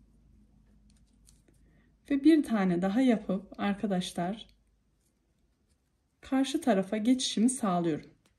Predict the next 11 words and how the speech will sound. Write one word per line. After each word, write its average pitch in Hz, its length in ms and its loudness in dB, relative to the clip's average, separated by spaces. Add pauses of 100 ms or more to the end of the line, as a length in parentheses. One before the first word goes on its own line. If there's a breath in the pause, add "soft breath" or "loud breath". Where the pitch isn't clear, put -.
(200)
Yani 247 240 4
ben 254 280 0 (520 soft breath)
burada 254 240 4
bir 233 100 4
dönüş 262 340 4
yaparak 233 520 0 (1200)
karşı 294 360 0
tarafa 226 300 2
geçiş 254 360 0
yaptım 180 320 -4
arkadaşlar. - 760 -10